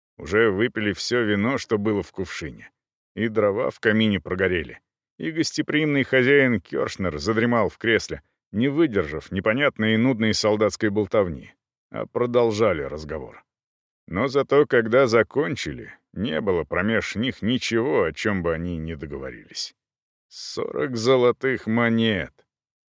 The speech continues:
Циммерман оказался понятлив и сговорчив.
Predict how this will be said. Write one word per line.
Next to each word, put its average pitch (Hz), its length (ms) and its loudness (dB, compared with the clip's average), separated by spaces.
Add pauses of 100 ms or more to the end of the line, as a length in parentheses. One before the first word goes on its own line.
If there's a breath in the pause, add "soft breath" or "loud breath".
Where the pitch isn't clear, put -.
(220)
Циммерман 226 600 -4
оказался 143 520 2
понятлив 113 720 -2
и 110 80 4
сговорчив. 98 800 -2